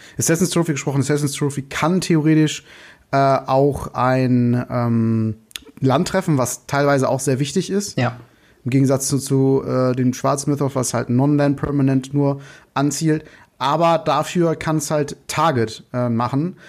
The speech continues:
Speaker 1: Im
Speaker 2: Mhm.
Speaker 1: Gegensatz zu dem, zu der, äh, Trophy, die nicht eigene Karten anziehen kann. Das ist meistens nicht relevant, aber
Speaker 2: Mhm.
Speaker 1: ab und zu willst du zum Beispiel, wenn der Gegner die Karte übernehmen,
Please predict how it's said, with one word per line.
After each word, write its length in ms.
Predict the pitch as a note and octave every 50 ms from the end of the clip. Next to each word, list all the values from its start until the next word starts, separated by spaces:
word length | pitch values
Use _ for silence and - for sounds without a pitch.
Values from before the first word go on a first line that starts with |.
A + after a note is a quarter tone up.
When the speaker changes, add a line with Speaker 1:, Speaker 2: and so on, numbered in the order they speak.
| - -
Speaker 1:
Im 140 | C#3 C#3 B2
Speaker 2:
Mhm. 40 | C3
Speaker 1:
Gegensatz 460 | D#3+ D3 D3 C#3 C3+ C3 - - -
zu 120 | - C#3 C#3
dem, 380 | C3+ C3+ B2+ B2 B2 B2 B2
zu 120 | A#2 - C3
der, 420 | B2+ B2+ B2+ B2 B2 C3 B2+ B2
äh, 40 | B2 -
Trophy, 440 | - D3+ D#3 E3+ E3+ - E3+ E3 D#3+
die 200 | C3+ C#3 C#3 C3+
nicht 380 | C#3 C#3 D#3 D#3+ - - - -
eigene 380 | A2+ C3 C3 A#2+ B2 B2 A#2+
Karten 560 | A#2 - - A#2+ A#2+ B2 B2 - B2+ A#2+ A#2
anziehen 380 | - - B2 B2 - - B2+ A#2+
kann. 160 | - - A2+
Das 120 | A2 - E3
ist 140 | D3+ -
meistens 440 | D3 C#3 D#3 G3 G#3 - A3 G3 -
nicht 200 | F3+ G3+ G3+ -
relevant, 460 | G#3+ G#3+ G#3+ G3+ G#3+ A3 A3+ A3+ - - - - - - B2+
aber 180 | D#3 C#3 -
Speaker 2:
Mhm. 60 | C#3 D3+
Speaker 1:
ab 60 | E3
und 100 | F3 F3 E3+
zu 240 | - F#3+ F#3 E3+ D#3
willst 200 | F3 E3+ E3+ -
du 40 |
zum 80 | - D3+
Beispiel, 160 | D3 C3+ C3+
wenn 80 | D3+ D3+
der 80 | D3
Gegner 220 | C#3 C#3 C#3 D3+ C#3+
die 80 | C3+
Karte 280 | C3 - D3+ C#3+ C#3+ D3
übernehmen, 680 | C3 B2+ B2 A#2+ B2+ C3+ D3+ E3 E3+ F3 F3 E3+ E3+